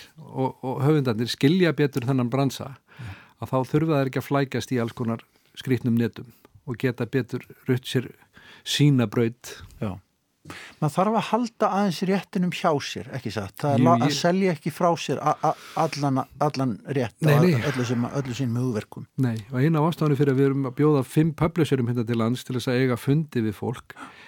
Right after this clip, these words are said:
Speaker 1: er líka til að reyna að skilja betur hvernig þetta virkar.
Speaker 2: Já.
Speaker 1: Ekki bara að reyna að selja katalóginn sinn einhverjum publisher út í heimi fyrir slikk,
Speaker 2: Nei, nei.
Speaker 1: <laughs> heldur að skilja hvað þetta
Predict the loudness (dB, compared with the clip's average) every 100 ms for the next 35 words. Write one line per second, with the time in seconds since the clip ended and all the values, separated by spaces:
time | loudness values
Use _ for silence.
0 | -8 -2 2 4 2 0 0 0 0 0
1 | 2 4 4 4 2 -2 -2 -2 0 0
2 | 0 -4 -14 -14 -18 -16 -10 -8 -2 -2
3 | 0 0 2 2 2 0 2 2 2 -2
4 | -4 -6 -4 0 2 2 2 0 2 0
5 | 0 -2 0 0 0 0 0 0 -2 -2
6 | -2 0 0 2 0 0 -2 -4 -8 _
7 | _ _ -20 -20 -20 _ 0 2 2 -2
8 | -16 _ -4 -2 -4 -6 -6 -4 -4 0
9 | 0 2 2 4 2 0 -2